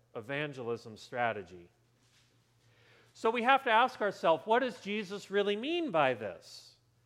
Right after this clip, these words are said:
That if salt has lost its saltiness, it's thrown out and trampled underfoot.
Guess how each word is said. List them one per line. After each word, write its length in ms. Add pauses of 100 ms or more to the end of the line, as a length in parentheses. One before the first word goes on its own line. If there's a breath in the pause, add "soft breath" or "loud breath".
(480)
That 160
if 100 (920)
salt 480
has 180
lost 340
its 180
saltiness, 800
it's 360 (160)
thrown 360
out 360
and 120
trampled 460
underfoot. 1040